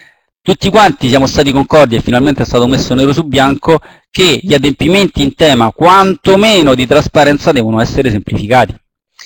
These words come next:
Devono essere semplificati perché c'è una mole di lavoro e di informazioni da produrre e da acquisire,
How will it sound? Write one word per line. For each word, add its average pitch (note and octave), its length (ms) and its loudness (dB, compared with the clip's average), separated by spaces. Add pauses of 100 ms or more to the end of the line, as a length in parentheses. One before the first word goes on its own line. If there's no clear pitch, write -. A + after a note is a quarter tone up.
(240)
Devono B2+ 180 0
essere C#3+ 280 0
semplificati G3 520 0
perché D#3 280 -2
c'è C#3+ 320 0
una E3+ 360 2
mole F#3+ 540 4
di B2 140 -4
lavoro C3 600 2
e G#2+ 100 -2
di A2+ 100 -6
informazioni C3 920 -2
da A#2 120 2
produrre C3 460 -2
e A2 60 -4
da B2 160 0
acquisire, A2+ 720 -4